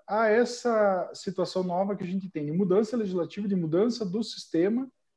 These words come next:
né, em que, uma vez passado a, a régua nesse assunto, eu não consigo voltar mais, né, e hoje a gente consegue voltar cinco anos e buscar esse indébito tributário aí que foi pago pelo contribuinte,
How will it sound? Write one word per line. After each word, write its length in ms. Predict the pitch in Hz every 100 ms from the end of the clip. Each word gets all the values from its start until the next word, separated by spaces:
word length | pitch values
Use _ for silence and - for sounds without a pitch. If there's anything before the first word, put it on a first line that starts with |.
| _ -
né, 240 | 139 190
em 100 | 247
que, 420 | - 190 226 262
uma 220 | 196 202
vez 200 | 170 190
passado 680 | 190 190 - 170 160 160 143
a, 120 | 123 120 - 131 131
a 20 |
régua 640 | 123 139 143 135 123 117 - _ _ -
nesse 240 | 131 147
assunto, 300 | 151 175 190
eu 40 | 190
não 100 | 196
consigo 420 | 214 - 185 190
voltar 460 | 160 180 175 180
mais, 360 | 185 151 131 117
né, 200 | 123 139
e 40 |
hoje 260 | 131 143 151
a 20 |
gente 240 | 151 160 -
consegue 360 | 165 160 156
voltar 420 | 143 156 151 151
cinco 440 | 147 - 185 - 151
anos 540 | 151 190 202 - - _ _ _ _ _ _ 143
e 80 |
buscar 600 | 143 156 160 - 147 151
esse 200 | 151 -
indébito 520 | 160 135 135 147 147 139
tributário 600 | 139 143 143 135 135 131
aí 120 | 123
que 80 | -
foi 160 | 139
pago 340 | 135 135 131 127
pelo 140 | 131
contribuinte, 540 | 131 131 135 123 110